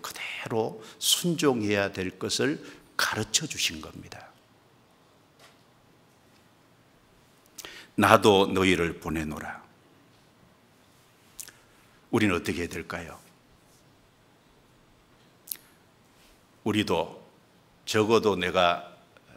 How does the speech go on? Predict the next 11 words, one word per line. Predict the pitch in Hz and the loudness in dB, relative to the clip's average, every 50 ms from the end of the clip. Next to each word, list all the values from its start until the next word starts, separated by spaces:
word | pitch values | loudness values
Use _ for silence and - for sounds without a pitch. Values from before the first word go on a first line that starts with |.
| - - - | -20 -20 -20
구원을 | - - 107 104 98 95 87 76 | -8 -2 0 0 2 0 -2 -4
받았고, | - - - - 87 82 - - - 80 - - - - _ _ _ _ _ _ _ _ _ _ _ - - - _ _ _ | -6 -8 -6 -6 -6 -8 -8 -10 -14 -14 -14 -16 -20 -20 _ _ _ _ _ _ _ _ _ _ _ -20 -20 -20 _ _ _
평강이 | - - 131 117 101 107 107 110 101 92 | -4 0 0 4 6 6 6 6 4 0
이루어졌고, | 87 85 90 95 90 85 92 85 - - - 95 82 - - - - _ _ _ _ _ _ _ _ _ _ _ _ _ _ _ _ _ _ _ _ _ | 0 0 0 -2 -2 -2 -4 -8 -10 -10 -12 -14 -14 -14 -18 -20 -20 _ _ _ _ _ _ _ _ _ _ _ _ _ _ _ _ _ _ _ _ _
성령이 | - - - 123 123 123 120 120 117 113 110 107 101 98 95 - - | -2 0 2 4 4 6 6 6 6 6 6 4 4 2 0 -2 -4
내 | 95 95 90 | -4 -2 -2
속에 | - 98 87 95 92 85 - - | -2 -2 -2 -2 -4 -4 -4 -6
임했고, | 90 85 85 90 98 - - - 87 - - - - _ _ _ _ _ _ _ _ _ _ _ _ - - - _ _ _ _ _ _ _ _ _ _ _ _ | -6 -6 -4 -6 -6 -8 -8 -12 -14 -14 -14 -20 -20 _ _ _ _ _ _ _ _ _ _ _ _ -20 -20 -20 _ _ _ _ _ _ _ _ _ _ _ _
그리고 | - 117 107 92 82 95 87 87 - - - - - - - - - - - - - _ _ _ _ _ _ - - - - - - _ _ - - - | 0 2 2 2 2 0 0 0 -2 -4 -12 -20 -20 -20 -20 -20 -20 -20 -20 -20 -20 _ _ _ _ _ _ -20 -20 -20 -20 -20 -20 _ _ -20 -20 -6
보냄받은 | - 107 110 117 117 123 127 123 117 117 110 107 110 107 101 98 95 101 - - - - | -2 2 6 8 8 8 8 8 8 6 6 6 6 4 4 4 2 -2 -4 -8 -4 -2
자라는 | - - 98 95 101 92 87 90 87 82 90 95 | 2 4 6 6 6 6 6 2 -2 -4 -6 -8